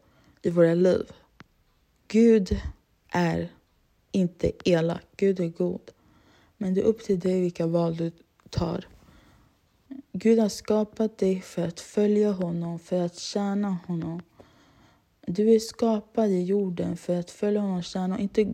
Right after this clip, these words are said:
gå din egen väg. Vi har redan gått vår egen väg när vi åt av Edens trädgård. Det är upp till dig att välja vilken väg du vill ta.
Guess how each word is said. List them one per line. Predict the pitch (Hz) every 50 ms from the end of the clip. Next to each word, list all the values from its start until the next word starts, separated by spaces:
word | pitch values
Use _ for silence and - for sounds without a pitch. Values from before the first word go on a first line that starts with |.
| - -
gå | - 180 - 185 180
din | 180 180 185 -
egen | - 190 185 180 180 180 175
väg. | 170 202 208 190 185 - 175 170
Vi | 175 190
har | 196 214 240 262
redan | 262 233 202 190 185 180
gått | 180 233 233 233 233 -
vår | - 170 165
egen | 160 156 156 160 160 160 160
väg | 165 170 175
när | 170 170 170
vi | 170 -
åt | - - 226 220 214 220 -
av | 170 170
Edens | 185 175 165 165 160 160 -
trädgård. | - - 220 214 196 165 165 170 170 - _ _ _ _ _ _ _ _ _ _ _ _ _ _ _ _ _ _ _ _ _ - - _ _ _ _ _ _ - - _ _ _ _ _ - _
Det | - 208
är | 214 -
upp | - 233 226 233 - -
till | - 208 202 196 190
dig | 214 233 233 214 190 180
att | 170 165 -
välja | 175 170 165 165 170 170 170 170 160 160 175 - _ _ _ _ _ _ _ _
vilken | - 175 170 170 - 170 170 165
väg | 170 170 170 160
du | 165
vill | 165 165 165
ta. | 165 - - 185 175 - 196